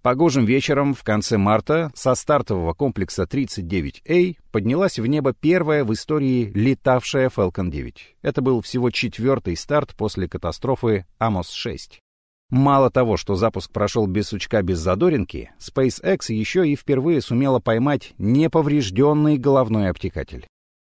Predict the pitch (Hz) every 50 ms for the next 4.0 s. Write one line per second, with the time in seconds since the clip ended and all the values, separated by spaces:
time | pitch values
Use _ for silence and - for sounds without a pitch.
0 | _ _ _ _ _ _ - - - - 165 160 147 - - - 135 123 113 107
1 | 123 - 127 127 135 190 208 165 113 - - 123 110 113 110 143 165 151 135 127
2 | 131 135 135 120 117 120 120 147 165 143 143 131 127 - - 127 113 110 107 -
3 | - 95 - - - 92 90 104 110 110 98 82 104 107 - - 73 64 - -